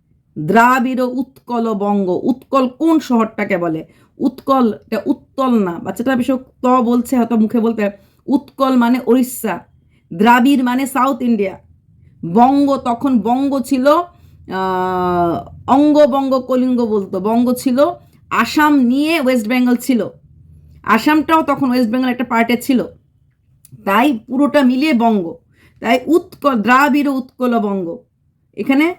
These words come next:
সাউথ আর ইস্ট সব কিছু নিয়ে বলা হয়েছে। সেখানটায় দাঁড়িয়ে, আহ, উচ্চারণগুলি তো ঠিক করতেই লাগে, কারণ প্রত্যেকটা উচ্চারণের মিনিং আছে, প্রত্যেকটা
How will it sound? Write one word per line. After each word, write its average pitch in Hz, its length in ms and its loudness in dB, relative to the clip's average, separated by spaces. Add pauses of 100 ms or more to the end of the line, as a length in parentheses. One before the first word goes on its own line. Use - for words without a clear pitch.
সাউথ - 540 0
আর 240 160 2 (100)
ইস্ট - 540 -2
সব 247 160 -4 (120)
কিছু 269 200 -4
নিয়ে 247 240 2
বলা 208 240 2
হয়েছে। 175 320 -4
সেখানটায় 254 520 -2
দাঁড়িয়ে, 233 420 2 (480)
আহ, 175 760 -2 (580)
উচ্চারণগুলি 262 600 2
তো 269 60 -2
ঠিক 254 240 -6
করতেই 254 380 -4
লাগে, 285 320 -2 (320)
কারণ 208 240 0 (100)
প্রত্যেকটা 269 480 -4
উচ্চারণের 254 580 2
মিনিং 269 360 4
আছে, 294 320 -4 (160)
প্রত্যেকটা 269 500 -8